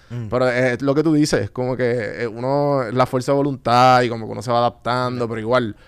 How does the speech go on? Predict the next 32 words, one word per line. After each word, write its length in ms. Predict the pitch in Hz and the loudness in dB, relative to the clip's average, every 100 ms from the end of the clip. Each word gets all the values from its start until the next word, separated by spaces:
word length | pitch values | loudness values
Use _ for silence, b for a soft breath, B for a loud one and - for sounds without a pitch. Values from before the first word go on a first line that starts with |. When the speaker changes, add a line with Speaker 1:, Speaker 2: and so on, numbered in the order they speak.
| b | b
Speaker 2:
cuando 240 | 110 110 | -6 -4
uno 60 | 117 | -4
está 260 | - 143 127 | 2 2 4
isolated, 600 | 139 139 123 113 110 107 - - | 0 0 -2 -2 -4 -6 -12 -16
es 100 | 107 | -14
como 260 | - 123 113 | -8 -6 -6
que 60 | |
uno 140 | 110 113 | -6 -6
está 260 | - 127 | 0 0
super 240 | 120 113 110 | 0 -4 -4
mi-, 240 | 107 117 117 | -2 -4 -6
focus 640 | - 131 139 139 131 - - | -2 -2 -2 -4 -6 -8 -14
y 100 | 107 | -12
no 120 | 104 | -10
hay 80 | 113 | -6
nada 280 | 117 120 113 | -2 -2 -4
que 100 | 104 | -8
te 120 | 101 | -10
pueda 360 | 110 107 104 - - - | -8 -6 -6 -8 -14 -10
Speaker 1:
Yo 220 | 139 131 | -6 -4
creo 120 | 143 | -2
que 60 | 165 | -4
el 80 | |
proceso 400 | 143 139 - - | -6 -8 -10 -12
también 300 | 131 139 151 | -8 -8 -6
de 80 | 151 | -4
haber 180 | 143 143 | -4 -4
subido 380 | 143 143 143 147 | -6 -4 -4 -4
una 160 | 143 | -6
red 160 | 135 139 | -6 -10
social 560 | - 139 - 139 131 127 | -10 -10 -6 -4 -2 -4
y, 280 | 113 113 | -6 -6